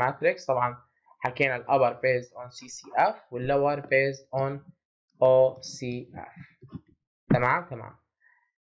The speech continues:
آه، إن شاء الله هيك بكون وضحت هذا الإشي.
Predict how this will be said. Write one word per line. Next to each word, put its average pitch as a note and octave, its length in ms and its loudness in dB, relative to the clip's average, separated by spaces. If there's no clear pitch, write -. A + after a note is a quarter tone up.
آه، A#2+ 800 2
إن B2 80 -10
شاء - 200 -2
الله C3 400 6
هيك C#3 220 -8
بكون B2+ 440 -10
وضحت B2+ 480 -4
هذا B2 80 -8
الإشي. F3 480 -10